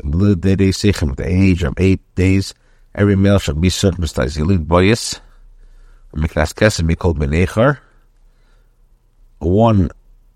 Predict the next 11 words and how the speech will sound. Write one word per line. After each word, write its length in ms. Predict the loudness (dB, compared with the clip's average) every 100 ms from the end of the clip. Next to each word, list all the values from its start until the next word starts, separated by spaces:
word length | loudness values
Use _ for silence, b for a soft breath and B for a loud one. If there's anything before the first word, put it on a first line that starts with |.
| _ -20 -4
that 180 | 0 2
is 100 | 2
born 320 | 0 0 2
in 200 | 2 2
the 100 | 0
house, 500 | 0 2 2 0 -6 -12 _
or 140 | 0
one 180 | 2 2
that 220 | 2 2
is 120 | 0 -4
purchased 680 | -2 -2 0 -2 -4 -12